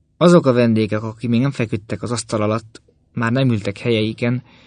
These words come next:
A cselédség tehát, látván az óriást, kaján a vendéghölgyel, azt hitte, egy rabszolga viszi ki elázott úrnőjét a lakomáról.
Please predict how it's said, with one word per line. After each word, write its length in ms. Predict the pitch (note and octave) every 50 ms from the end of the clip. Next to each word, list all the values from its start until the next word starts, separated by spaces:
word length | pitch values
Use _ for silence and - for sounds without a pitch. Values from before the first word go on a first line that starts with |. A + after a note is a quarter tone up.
| _ - - - - - - - - - -
A 80 | - -
cselédség 520 | - - F3+ F3 E3 C#3+ - - C#3+ C3
tehát, 480 | - C#3 C3 C3+ C#3 C#3+ C#3 - - -
látván 380 | - C#3 B2+ B2 A#2+ - A#2+ A2+
az 100 | A2 G#2+
óriást, 680 | A#2+ B2 A#2+ A#2+ A#2+ A#2+ A#2 - _ - _ _ _ _ _
kaján 300 | - B2 A#2 A2+ G#2+ G#2
a 60 | G2+
vendéghölgyel, 800 | G2 A2+ A#2 A#2+ A#2 A#2+ A2+ - B2+ B2 A#2+ A#2 B2+ B2 B2 - -
azt 180 | - D#3 -
hitte, 260 | - - - - - D#3
egy 200 | D3+ C#3+ B2+ C3+
rabszolga 480 | D3+ D3 - - - B2+ A#2+ G#2+ A2
viszi 280 | G#2+ A2+ G#2+ - - A2+
ki 200 | - - A2 A2
elázott 480 | A#2+ A#2+ A2+ A2 G#2+ G#2 A2+ G2+ G2
úrnőjét 580 | A#2 A#2 A2+ G#2 G#2+ G#2+ G2+ G2 G2 G2+ G2 -
a 60 | G2+
lakomáról. 720 | G2 F#2+ G2 - - F#2+ G#2+ - - - - - - - _